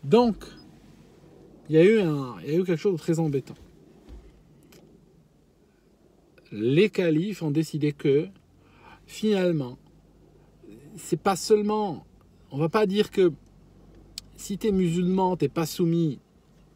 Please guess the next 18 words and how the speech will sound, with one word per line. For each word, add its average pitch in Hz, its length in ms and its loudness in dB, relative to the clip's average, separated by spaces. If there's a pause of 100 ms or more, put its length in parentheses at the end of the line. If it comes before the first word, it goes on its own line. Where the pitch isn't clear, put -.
(160)
à 135 140 -6
l'esclavage, 151 960 -4 (380)
parce 120 140 -14
que 143 120 -6
sinon, 160 380 0
ben, 110 300 -10
tout 143 120 -8
le 139 40 -2
monde 139 300 0
se - 80 -10
dit 143 140 -8
musulman 131 540 -4
et - 20 -8
puis 107 260 -12
on 107 100 -12
n'a 110 120 -10
plus 120 100 -12
d'esclaves, 160 500 -8